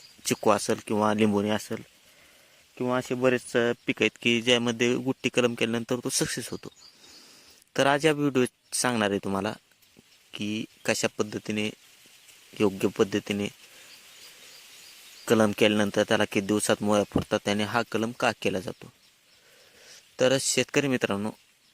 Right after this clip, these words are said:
सर्वात प्रथम जर आपण विचार केला तर गुट्टी कलम का केला जातो,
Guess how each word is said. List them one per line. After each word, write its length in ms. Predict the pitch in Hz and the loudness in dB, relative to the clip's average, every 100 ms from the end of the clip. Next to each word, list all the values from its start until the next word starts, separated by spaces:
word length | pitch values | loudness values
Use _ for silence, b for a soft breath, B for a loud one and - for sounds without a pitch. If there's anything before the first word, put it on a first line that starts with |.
| _ _ _ _ | _ _ _ _
सर्वात 340 | - - 113 123 - | -4 0 2 2 0
प्रथम 300 | 127 - 120 | -4 -2 0
जर 120 | 123 | 0
आपण 220 | 123 123 | 0 -2
विचार 320 | 120 117 104 98 | -2 -2 -2 -2
केला 180 | 104 101 - | -4 -2 -2
तर 60 | |
गुट्टी 360 | 107 117 - 120 | -2 -2 -2 -2
कलम 280 | - 110 110 - - - | 0 0 -2 -8 -20 -4
का 100 | - | 0
केला 260 | 117 113 95 | 2 2 0
जातो, 340 | 110 98 113 | -2 -6 -10